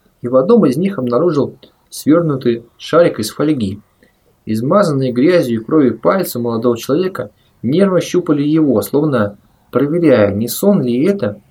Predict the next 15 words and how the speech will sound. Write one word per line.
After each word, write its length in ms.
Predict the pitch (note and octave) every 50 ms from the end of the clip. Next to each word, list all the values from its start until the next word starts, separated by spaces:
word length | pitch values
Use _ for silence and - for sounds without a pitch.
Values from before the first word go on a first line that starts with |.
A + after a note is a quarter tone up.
| _ _ _ _ _ _ _ _ _ _ _ _ _ _ _ _ _
и 60 | A#2+
не 200 | B2 B2+ C3+ C#3
исчезнет 500 | C3+ - - F#3 F3+ E3 D#3+ C#3 - -
ли 100 | A2+ A#2+
он 140 | C#3+ F3 F3
в 40 | F3
следующее 440 | - D3 C#3+ C#3+ C3+ - - C3
мгновение. 580 | C3 C3 B2+ C#3+ D#3+ D#3+ A#2+ G2 F#2 F#2+ G2 - - _ _ _ _ - - _ _
Но 160 | A2+ C#3 G3
нет, 360 | A3 G#3+ E3 C#3+ C3 - - - _ _ _ _ _ _ _ _ - - _ _ _ -
он 140 | - F3+ F3+
оставался 580 | E3 - - D#3+ D#3+ D#3+ D#3 D3+ D3+ - D#3
на 100 | D3+ E3
месте, 400 | E3 D#3+ C#3+ A#2 G2+ G#2 - A2+
такой 500 | G2+ G#2+ G#2+ - - G3 G3 D#3 C3 -